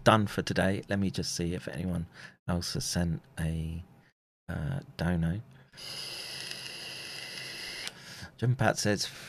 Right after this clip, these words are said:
"Sent a few B T C pennies for your roof." Well, in that case,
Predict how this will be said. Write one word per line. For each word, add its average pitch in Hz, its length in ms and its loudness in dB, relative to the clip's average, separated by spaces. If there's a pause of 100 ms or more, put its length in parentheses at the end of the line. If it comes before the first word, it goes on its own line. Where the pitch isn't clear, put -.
(220)
"Sent 113 200 -4
a - 60 -10
few 110 180 2
B 104 200 2
T 107 140 -2
C 98 200 2
pennies 101 400 2
for - 160 -6
your 92 340 4
roof." 123 320 4
Well, 170 160 12
in 165 120 8
that 233 180 12
case, - 460 8